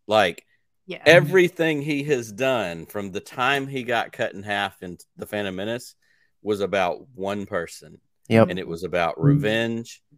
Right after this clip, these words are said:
Speaker 1: And it's beautiful in its insanity. And it really is the thing that makes me go,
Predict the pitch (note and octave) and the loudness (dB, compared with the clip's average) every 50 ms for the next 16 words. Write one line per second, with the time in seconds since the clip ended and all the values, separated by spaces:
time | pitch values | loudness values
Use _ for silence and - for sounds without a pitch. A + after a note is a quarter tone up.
0 | _ _ _ _ _ _ _ _ - A#2 B2 B2+ B2 B2 - - - - F2 E2 | _ _ _ _ _ _ _ _ -2 0 0 2 0 -2 -4 -12 -16 -16 -18 -16
1 | D#2+ E2 G2+ G#2 A#2 D#3 E3 E3 - - - G#2+ G2+ F#2+ F#2+ F#2 - - _ - | -12 -8 -4 0 0 2 2 2 0 0 0 0 0 2 0 0 -2 -6 _ -6
2 | G#2+ A2 G#2+ G#2 F#2 - - G#2+ G2 F2+ E2 - - G#2+ G2+ F#2+ E2+ E2 E2 - | -6 -4 -4 -4 -6 -6 -8 -8 -8 -8 -8 -8 -6 -4 -4 -4 -6 -8 -12 -14
3 | - - - _ - F#2 G2 G2+ G2+ - F2+ F#2 A2 A#2 A#2 A2+ A2 G#2 G#2 G#2+ | -16 -16 -16 _ -10 -8 -6 -6 -6 -6 -4 0 2 4 4 4 4 2 2 2
4 | G#2+ G#2 G2 - - G2 F#2 - - G#2 G2+ G2 F#2 E2+ F2+ - E2 F2+ F#2 F#2 | 2 0 -2 -6 -8 -10 -10 -8 -6 -6 -6 -6 -6 -8 -10 -10 -8 -4 -2 -2
5 | F#2 F2+ - - - G2+ F#2+ F#2 F2+ F#2 F#2+ F2 F2+ F2 F2 E2+ E2+ E2 E2 - | -2 -2 -6 -10 -8 -6 -6 -4 -2 -2 0 0 0 0 -2 -2 -4 -4 -6 -10